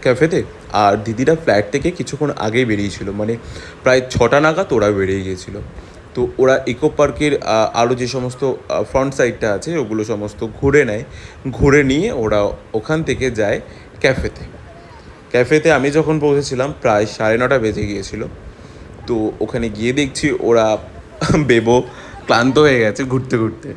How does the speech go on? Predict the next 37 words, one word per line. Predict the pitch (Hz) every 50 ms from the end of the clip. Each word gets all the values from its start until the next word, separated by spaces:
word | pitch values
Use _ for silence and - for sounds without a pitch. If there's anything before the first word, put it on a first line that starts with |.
| - - - - - -
ও | 113
বলছে, | 110 110 107 117
"আমি | 107 107 113
আর | 113 - -
পারছি | 104 101 - - - 160
না, | 160 165
মামা | 147 117 104 104
আমাকে | 104 104 107 - -
কোলে | - 143 131 117 107
নাও।" | 95 90 87 87 - - - - - - - - - - - -
আর | 95 101 101 98 98 95 90
বাবু, | - 101 101 101 104 117 120 120 120 117 110
দিদি | 113 110 107 113 117 117
ওরা | 113 113 117
দেখছি | 113 113 113 113 - 85
ফটো | - - - 101 104 113
তুলতে | 110 120 113 104 117 120 117 - -
খুবই | 120 107 110 104
ব্যস্ত। | 98 92 95 92 - - - - - - - - - - - - - -
তো | - 156
তার | - 151 151 156 151 - - -
ফাঁকে | 160 - - 170
আমি | 151 113 101 104 107 107
নিজেও | 101 101 101 98 117 143 165 - -
কটা | 127 113 113 - -
ফটো | - 113 104 - - 151 147
আর | 131 113 - -
ক্লিপস | - 113 120 117 113 - -
কিছু | - 113 110 170 165
নিয়ে | 165 139 123 117 110
নিই। | 101 92 90 - - - - - - - - - - - - - - - - - - - - - - - - - - - - - - - - -
ক্যাফে | - 127 123 123 165
একান্তর | 147 135 - 151 147 143 156 156 139
যেই | 131 151 147 147 - - -
এরিয়াটা | 110 110 104 123 131 135 135 143 139
পুরোটা | - 127 123 110 107 101 131 117
আছে, | 101 95 - - - 117 131